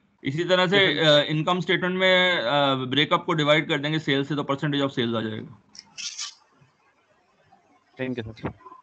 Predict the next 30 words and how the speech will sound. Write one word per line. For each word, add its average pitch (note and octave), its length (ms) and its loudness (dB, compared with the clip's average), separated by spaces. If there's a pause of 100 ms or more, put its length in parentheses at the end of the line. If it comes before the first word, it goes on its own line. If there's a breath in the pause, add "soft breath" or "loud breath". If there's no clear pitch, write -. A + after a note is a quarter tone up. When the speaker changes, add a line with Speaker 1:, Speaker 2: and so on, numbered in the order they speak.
(300)
Speaker 1:
ठीक C3 140 -8
है, F3+ 60 -6 (840)
तो C#3 220 0
इसी, D3+ 240 0
अ, D3 180 6
इसी D#3+ 280 0
तरह, F#3 100 4
अच्छा, E3+ 260 4
अ, C#3+ 480 2
इसके C#3 240 -4
अलावा E3+ 300 4
जो F3 180 0
वो E3 160 2
होता D3+ 160 -2
है, B2+ 340 -2
change D#3 340 -2
के G3 100 -4
लिए F3+ 180 0
क्या F3 140 0
करते D#3 260 -2
हैं, D#3 80 0
वो D3 180 0
दोनों, C#3 320 0
दोनों D3+ 240 0
को F3 100 2
आप, E3 240 2
अ, D3 240 -2
change D#3 320 -4
देख E3 180 -4
लें। E3+ 100 -4